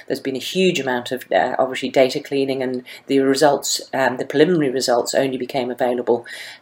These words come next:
to, to the trial group in Ju-, um, first of June. So there's still quite a lot more work to be done, and we hope to be pre-, um, presenting the, or, uh, submitting the manuscript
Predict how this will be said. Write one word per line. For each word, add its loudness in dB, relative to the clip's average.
to, 2
to 0
the -4
trial 2
group -6
in -8
Ju-, -6
um, 0
first -4
of -16
June. -4
So 0
there's 2
still 8
quite -2
a 4
lot 6
more 2
work 4
to -8
be -2
done, 2
and 0
we 0
hope 4
to -8
be 0
pre-, 2
um, 0
presenting -2
the, -2
or, 4
uh, 2
submitting -4
the -4
manuscript -2